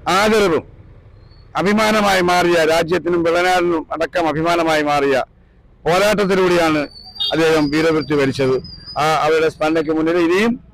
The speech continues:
ഞങ്ങൾക്ക് പഞ്ചായത്തിന് സ്മാരകം, അദ്ദേഹത്തിൻ്റെ സ്മാരകം വെള്ളൂപ്പാറയിൽ ഞങ്ങൾ ഒരുക്കുന്നതിനുള്ള ശ്രമത്തിലാണ്.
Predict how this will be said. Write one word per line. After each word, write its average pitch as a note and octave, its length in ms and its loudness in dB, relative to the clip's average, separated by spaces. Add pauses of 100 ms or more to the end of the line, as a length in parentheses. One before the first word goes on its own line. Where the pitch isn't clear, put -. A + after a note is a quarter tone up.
(320)
ഞങ്ങൾക്ക് D#3+ 340 -2
പഞ്ചായത്തിന് D#3+ 540 0 (220)
സ്മാരകം, E3+ 540 0 (600)
അദ്ദേഹത്തിൻ്റെ D#3+ 480 0
സ്മാരകം D#3+ 460 0
വെള്ളൂപ്പാറയിൽ D#3 1160 -2 (140)
ഞങ്ങൾ D#3 180 0 (160)
ഒരുക്കുന്നതിനുള്ള D#3 460 0 (120)
ശ്രമത്തിലാണ്. D#3 600 0